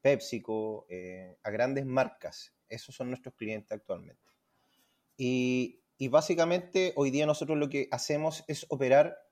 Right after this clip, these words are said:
eh, y mover carga, eh,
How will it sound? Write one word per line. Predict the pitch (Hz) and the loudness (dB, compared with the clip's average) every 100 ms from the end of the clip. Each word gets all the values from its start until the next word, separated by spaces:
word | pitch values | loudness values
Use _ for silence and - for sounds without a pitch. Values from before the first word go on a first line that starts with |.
| _ _ _ | _ _ _
eh, | 117 107 | -10 -6
y | 135 | -4
mover | 120 120 139 - | 2 4 4 2
carga, | 151 151 151 165 175 - _ - | 0 2 2 0 -2 -8 _ -14
eh, | 113 110 110 110 110 | -10 -10 -8 -10 -10